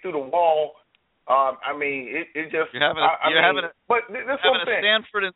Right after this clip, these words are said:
Speaker 2: Son moment, huh?
Speaker 1: Okay, it, it, the thing is, doing good in the first half. Um, I mean, Florida State went to a zone, wherever they went to, where they couldn't. I mean, I understand the fumbles, the drop, but we had a lot of three and outs,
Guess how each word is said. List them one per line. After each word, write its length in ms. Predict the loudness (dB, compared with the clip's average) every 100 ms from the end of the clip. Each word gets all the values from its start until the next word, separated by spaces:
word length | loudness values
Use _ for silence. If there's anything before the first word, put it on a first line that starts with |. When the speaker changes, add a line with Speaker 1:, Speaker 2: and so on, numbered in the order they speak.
| -2
Speaker 2:
Son 200 | 0 0
moment, 400 | 2 0 0 -4 -4
huh? 160 | -4 -6 _ _ _ _ _ _ _ 0
Speaker 1:
Okay, 480 | 0 0 -2 -2
it, 160 | -4 -8
it, 140 | -8 -10
the 160 | -12 -8 0
thing 240 | 0 0
is, 280 | 0 2 0 -6 _ _ _ _ _
doing 280 | -2 -2 -2 -4
good 200 | -2 -2
in 80 |
the 80 | -2 2
first 200 | 2 2
half. 280 | -2 -2 -4 -14 _ _ _ _ _ _ _ _ _ 0
Um, 320 | 2 2 -2 -6
I 80 | -4
mean, 200 | -4 -4
Florida 240 | 0 0 0
State 280 | 0 0 -4
went 160 | -14 -8
to 80 | -8
a 120 | -4
zone, 400 | 2 2 2 -2 0
wherever 200 | 0 0
they 160 | -4
went 240 | -6 -10 -10 -14
to, 200 | -16 -18 _ _ _ _ _
where 160 | -2 2
they 160 | 2 0
couldn't. 280 | -4 -6 -2
I 80 | -2
mean, 160 | -2 -4
I 80 |
understand 320 | -6 -4 -4 -4
the 80 | -4
fumbles, 440 | -2 -2 -4 -8 -10
the 80 | -2
drop, 320 | 0 0 -2 _ _ _ _ -4
but 200 | -4 -2
we 160 | -4
had 160 | -2 0
a 40 |
lot 240 | 2 2 0
of 80 | -8
three 240 | -6 -4
and 120 | 0
outs, 360 | 2 4 2